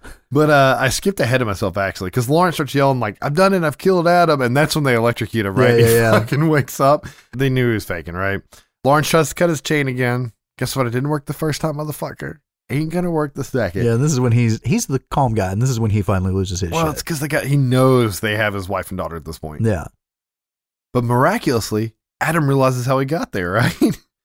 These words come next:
Speaker 1: Uh, we get, like, a Peter Parker flashback where he's, like, college-age kid with his camera just trying to take pictures for money. He's gotta get that
Speaker 2: <laughs>
Speaker 1: Spider-Man. And, uh,
Speaker 2: <laughs>
Speaker 1: he's a P I, I guess, right? He takes photos of people. And he was following Lawrence to catch him cheating,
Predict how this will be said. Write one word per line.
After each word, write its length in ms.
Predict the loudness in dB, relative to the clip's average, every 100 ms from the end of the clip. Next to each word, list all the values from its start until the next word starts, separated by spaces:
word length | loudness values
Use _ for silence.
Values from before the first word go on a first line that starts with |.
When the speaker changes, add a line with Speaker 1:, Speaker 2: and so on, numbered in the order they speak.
| _ _ -4
Speaker 1:
Uh, 200 | 2 4
we 80 | 4
get, 100 | 2
like, 120 | 0
a 260 | 2 0 0
Peter 220 | -2 0 2
Parker 320 | 2 0 -2
flashback 680 | 0 0 0 0 0 0 0
where 80 |
he's, 100 | -2
like, 160 | -2 -6
college-age 680 | 0 2 2 0 -2 -4 -4
kid 340 | 0 2 0
with 100 | 0
his 140 | -4 -6
camera 500 | -4 0 2 0 -2
just 120 | -4
trying 300 | -6 -6 -6
to 100 | -12 _ -6
take 240 | -2 -2 -2
pictures 360 | -4 0 -2
for 140 | -2 -2
money. 300 | 0 0 -2
He's 100 | -2
gotta 160 | 0
get 140 | 2 4
that 140 | 2
Speaker 2:
<laughs> 20 |
Speaker 1:
Spider-Man. 720 | 4 4 4 4 2 2 0 -4 _ -6 -2
And, 360 | 2 2 4 4
uh, 360 | 6 4 4 0
Speaker 2:
<laughs> 100 | -4 -2
Speaker 1:
he's 140 | 0 0
a 40 |
P 220 | 2 4
I, 240 | 4 4 0
I 40 |
guess, 320 | 0 0 0
right? 160 | 0 0
He 80 | 0
takes 180 | -2 0
photos 320 | 0 2 0
of 80 | -2
people. 420 | -2 -2 -4 -6 _ -20 _ _
And 260 | -2 0 2
he 60 |
was 180 | 0 -2
following 540 | 0 2 4 2 0 0
Lawrence 440 | 2 2 0 -4
to 100 | -10
catch 280 | -6 -6 -4
him 120 | -6
cheating, 540 | -6 -4 -4 -4 -6